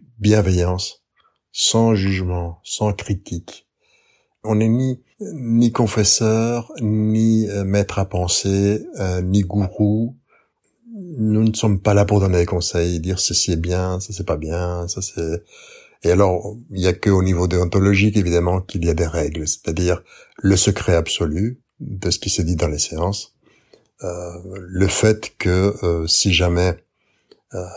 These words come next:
la personne vous dit qu'elle va tuer des personnes, euh, en sortant du cabinet, eh bien là, il va falloir, euh, va falloir peut-être, euh, agir. Voilà des, des, des questions déontologiques qui peuvent se poser.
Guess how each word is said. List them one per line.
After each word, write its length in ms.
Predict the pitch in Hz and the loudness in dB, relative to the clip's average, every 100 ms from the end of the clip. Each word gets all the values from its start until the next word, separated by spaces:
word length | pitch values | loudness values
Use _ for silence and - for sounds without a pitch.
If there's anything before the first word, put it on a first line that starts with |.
| - | -10
la 100 | 85 | -6
personne 360 | 80 90 107 95 | -2 0 2 2
vous 160 | 85 | 0
dit 240 | 85 92 92 | 0 0 0
qu'elle 220 | 92 82 | 0 0
va 340 | 82 85 85 | 2 4 2
tuer 600 | 80 - 98 92 92 90 80 | 0 -2 0 4 4 4 2
des 180 | 82 | 0
personnes, 580 | 80 82 - 90 87 82 | 0 -2 -2 0 0 0
euh, 440 | 80 80 80 82 82 87 - - | -4 -6 -6 -8 -12 -16 -20 -8
en 100 | 87 | -4
sortant 380 | - 87 - 87 | -2 -2 0 0
du 140 | 78 | 0
cabinet, 480 | 80 76 87 85 85 - _ - - _ - | -2 0 0 2 0 -6 _ -20 -20 _ -4
eh 40 | |
bien 140 | 78 | 0
là, 140 | 82 85 | 2 2
il 40 | |
va 100 | 78 | 0
falloir, 460 | 73 85 85 82 78 | 0 2 2 2 -2
euh, 300 | 73 73 73 80 - _ _ - - _ _ _ _ _ | -6 -8 -12 -16 -18 _ _ -20 -20 _ _ _ _ _
va 80 | - | -4
falloir 220 | 90 80 | -2 0
peut-être, 420 | 90 87 85 - | 0 0 0 0
euh, 340 | 85 80 78 87 | 0 0 -2 -4
agir. 500 | 87 85 127 117 92 - _ _ _ _ _ _ | 0 4 4 4 -2 -14 _ _ _ _ _ _
Voilà 200 | 85 87 | 4 4
des, 200 | 82 82 | 4 0
des, 140 | 80 | -2
des 120 | 80 82 | -4 -4
questions 280 | - - | -2 -2
déontologiques 520 | 80 82 78 78 80 92 | -2 -4 -4 -4 -4 -6
qui 80 | |
peuvent 160 | 85 92 | -6 -6
se 140 | - | -6
poser. 420 | 82 - 82 101 | -6 -4 -4 -2